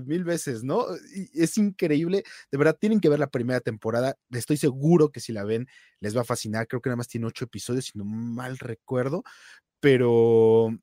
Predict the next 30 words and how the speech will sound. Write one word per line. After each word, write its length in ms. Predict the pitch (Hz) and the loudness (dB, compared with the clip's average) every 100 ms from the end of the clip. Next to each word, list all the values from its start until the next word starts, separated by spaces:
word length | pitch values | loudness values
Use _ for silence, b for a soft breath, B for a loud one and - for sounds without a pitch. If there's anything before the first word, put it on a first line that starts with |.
| - | -2
pero 140 | 139 | 2
vale 160 | 135 135 | 2 0
completamente 600 | 123 117 113 107 101 98 | -6 -6 -6 -6 -6 -8
la 80 | 92 | -10
pena. 240 | 101 98 | -8 -6
De 100 | 107 | -6
hecho, 260 | 113 151 120 | -6 -2 -2
uno 160 | 123 | -4
de 40 | 127 | -8
esos 120 | 127 | -10
episodios 340 | 117 - 117 110 | -14 -10 -10 -10
de, 140 | 117 _ _ | -12 _ _
está 240 | _ 123 120 | _ -8 -6
dentro 280 | 123 117 107 | -6 -6 -8
de 80 | |
los 180 | 98 98 | -6 -10
mejor 460 | 107 104 101 - 127 | -8 -8 -8 -6 -4
rankeados 580 | 113 110 120 113 110 110 | -4 -4 -4 -4 -4 -8
en 320 | 92 92 90 _ _ | -12 -12 -14 _ _
la 80 | 104 | -10
historia 280 | - 123 110 | -4 -2 -2
de 60 | |
tel-, 260 | 98 101 113 | -2 -6 -4
la 140 | 101 | -6
televisión, 540 | 95 98 95 - 127 - | -6 -8 -8 -8 -10 -10
que 140 | 92 87 _ _ | -16 -20 _ _
ya 100 | 104 | -10
es 60 | 107 | -10
decir 260 | 101 104 | -10 -10
mucho. 360 | 104 139 - | -8 -8 -6